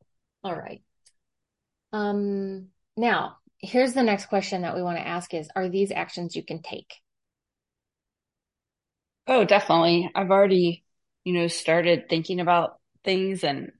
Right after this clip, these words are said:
Speaker 2: um, and I wrote an email. I hadn't sent it yet.
Speaker 1: Mm-hmm.
Speaker 2: Um, but I'm gonna add to the bottom of it that, you know, I, I know as C M O that you wanna, you wanna accomplish these things,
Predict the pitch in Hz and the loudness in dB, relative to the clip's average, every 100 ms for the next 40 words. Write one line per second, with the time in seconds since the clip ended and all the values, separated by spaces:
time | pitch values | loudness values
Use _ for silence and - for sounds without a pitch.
0 | _ _ 165 - 143 151 - _ - _ | _ _ -4 -4 -6 -8 -16 _ -20 _
1 | _ 185 170 165 160 143 - 165 156 165 | _ 4 6 8 8 6 4 2 6 8
2 | 170 165 - 175 160 156 156 - 147 151 | 8 4 2 2 4 2 2 -2 -6 -4
3 | 165 170 - 180 165 135 95 120 151 - | -2 -2 0 2 4 2 0 0 0 -2
4 | _ _ _ _ 202 233 240 - 175 160 | _ _ _ _ -6 -6 -8 0 4 6
5 | 151 143 175 - 175 175 165 180 156 165 | 4 6 6 6 4 4 4 2 4 4
6 | 160 156 - 175 175 - _ _ - 151 | 4 0 -4 -4 -6 -14 _ _ 4 6
7 | 165 151 139 170 - 156 - 165 156 156 | 6 4 2 0 2 0 0 -2 -4 -4
8 | 151 147 _ _ 180 170 175 175 - _ | -8 -16 _ _ -12 -12 -12 -16 -18 _
9 | - 165 139 - - 170 180 180 175 175 | 0 2 2 -2 -4 2 4 6 6 4
10 | 175 160 170 165 151 160 160 160 165 160 | 2 0 2 2 0 0 -2 -2 0 0
11 | 156 147 - 151 165 156 156 151 - 151 | 0 -2 -4 -6 -4 -2 -2 -4 -6 -10
12 | 143 156 - 151 151 - 135 117 131 - | -8 -8 -2 0 0 -4 -10 -8 -12 -14